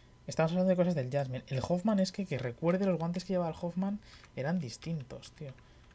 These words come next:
Hoffman Gears. ¿Vale? Eh, ¿veis lo que os digo? O sea,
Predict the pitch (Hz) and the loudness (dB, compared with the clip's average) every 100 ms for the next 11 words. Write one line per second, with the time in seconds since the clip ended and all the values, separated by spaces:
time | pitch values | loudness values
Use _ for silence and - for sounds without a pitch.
0 | - - 143 - - - - - - - | -18 -10 -8 -8 -14 -20 -20 -20 -18 -14
1 | 127 170 180 - - 131 131 127 - - | -10 -8 -10 -14 -18 -14 -10 -10 -10 -10
2 | - - - - - - - - - - | -12 -16 -20 -20 -20 -20 -20 -20 -20 -20
3 | - - - - - - - - - 127 | -20 -20 -20 -20 -20 -16 -16 -14 -10 -8
4 | 180 - - - - - - - - - | -8 -10 -20 -20 -20 -20 -20 -20 -18 -8
5 | 147 156 - - - - - - - - | -4 -4 -6 -18 -20 -20 -20 -20 -20 -20
6 | - - - - 175 208 180 175 156 190 | -20 -20 -8 2 4 4 2 2 2 2
7 | 269 - - - - - 143 | 0 -6 -14 -12 -4 0 0